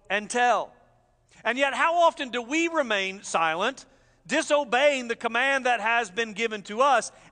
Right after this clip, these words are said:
and in the process wind up derailing the power of the ministry of Jesus, even as we see in this text? You say, "How's that?" Well, the Bible makes it very clear that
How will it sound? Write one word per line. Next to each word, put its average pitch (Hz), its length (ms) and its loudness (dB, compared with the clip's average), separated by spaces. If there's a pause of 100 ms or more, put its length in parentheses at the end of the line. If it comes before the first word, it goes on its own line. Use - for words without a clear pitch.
and 311 420 2
in 294 300 -2
the 277 100 0
process 233 680 0
wind 277 500 0
up 226 380 4 (260)
derailing 226 1080 0
the 202 100 0
power 233 720 2
of 220 160 -2
the 214 80 -4
ministry 208 480 -8
of 180 80 -8
Jesus, - 720 -18 (600)
even 160 280 -10
as 143 160 -8
we 135 100 -12
see 131 200 -14
in 113 80 -18
this 110 180 -16
text? - 480 -20 (680)
You 156 60 -20
say, 160 140 -6
"How's 165 240 -6
that?" 156 300 -8 (1500)
Well, 131 140 -14
the 147 60 -14
Bible 135 260 -6
makes 139 220 -12
it 131 60 -20
very 143 200 -6
clear 131 400 -12
that 120 360 -10